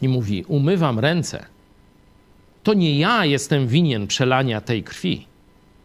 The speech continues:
Żydzi skwapliwie krzyczą, przywódcy religijni i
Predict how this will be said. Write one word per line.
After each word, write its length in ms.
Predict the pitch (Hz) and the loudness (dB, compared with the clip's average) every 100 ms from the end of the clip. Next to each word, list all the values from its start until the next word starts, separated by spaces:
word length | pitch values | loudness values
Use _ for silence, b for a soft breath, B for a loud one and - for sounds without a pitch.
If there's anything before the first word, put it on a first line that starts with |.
| _ - - | _ -16 -2
Żydzi 360 | 190 240 175 | 0 0 0
skwapliwie 720 | - - 95 - 180 147 127 120 B B B B B | -4 -4 -6 -2 -2 0 0 -4 B B B B B
krzyczą, 480 | - - 165 151 120 | -4 -2 0 0 -2
przywódcy 500 | 113 101 131 151 156 | -6 -2 -2 0 0
religijni 760 | 139 135 139 160 170 156 127 113 | 0 0 0 2 2 0 -2 -2
i 200 | 120 110 | -2 -2